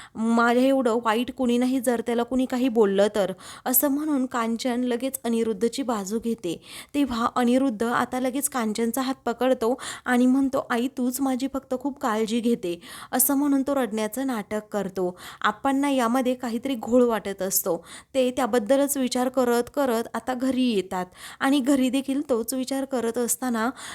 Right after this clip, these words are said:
यश तेथे जातो आणि विचारतो, "आप्पा,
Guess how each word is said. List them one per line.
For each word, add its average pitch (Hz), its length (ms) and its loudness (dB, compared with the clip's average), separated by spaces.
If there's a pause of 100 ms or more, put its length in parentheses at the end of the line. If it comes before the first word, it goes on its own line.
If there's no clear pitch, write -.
(120)
यश 247 340 2
तेथे 277 260 -2
जातो 269 380 2
आणि 262 200 2
विचारतो, 247 760 -2 (240)
"आप्पा, 208 440 0